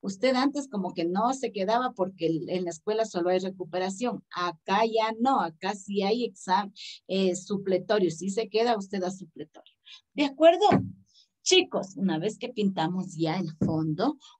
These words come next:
una vez que pintamos el fondo, yo sigo ordenando mis lápices, sí, miren, sigo ordenando mis lápices. Voy a pintar, voy a decorar los, los lapicitos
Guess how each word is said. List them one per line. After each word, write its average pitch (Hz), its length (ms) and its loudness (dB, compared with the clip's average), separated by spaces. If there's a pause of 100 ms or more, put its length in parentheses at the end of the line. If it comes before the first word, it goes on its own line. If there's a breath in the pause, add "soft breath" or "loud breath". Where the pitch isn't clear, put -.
una 190 220 2
vez 185 180 -4
que 233 120 -2
pintamos 170 600 -4
el 160 180 -12
fondo, 196 400 -2
yo 254 280 -10 (100)
sigo 320 380 2
ordenando 233 600 0
mis 165 200 -6
lápices, - 500 -6
sí, 302 160 -2 (420)
miren, 208 420 -2 (100)
sigo 196 360 0
ordenando 160 540 -2
mis 156 180 -6
lápices. 254 560 -6 (360 loud breath)
Voy 349 200 10
a 359 100 6
pintar, 214 420 0
voy 254 160 2
a 285 60 0
decorar 254 440 2
los, 247 260 0 (340 loud breath)
los 220 300 2
lapicitos 208 760 -2